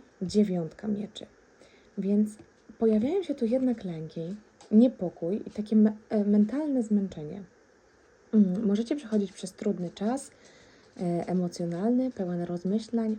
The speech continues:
obaw albo żalu, ale to także moment przebudzenia i uzdrowienia przez konfrontację z tym,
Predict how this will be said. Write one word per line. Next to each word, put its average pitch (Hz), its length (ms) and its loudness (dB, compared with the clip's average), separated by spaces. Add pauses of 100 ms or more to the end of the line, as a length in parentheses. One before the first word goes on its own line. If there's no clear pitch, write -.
obaw 196 480 -6
albo 170 240 -6
żalu, 175 440 -4 (560)
ale 226 220 0
to 262 140 -4
także 233 340 -2
moment 233 420 2
przebudzenia 220 760 0
i 208 220 -6
uzdrowienia 170 640 -4
przez - 260 -16
konfrontację 214 840 -4
z - 60 -20
tym, 151 300 -12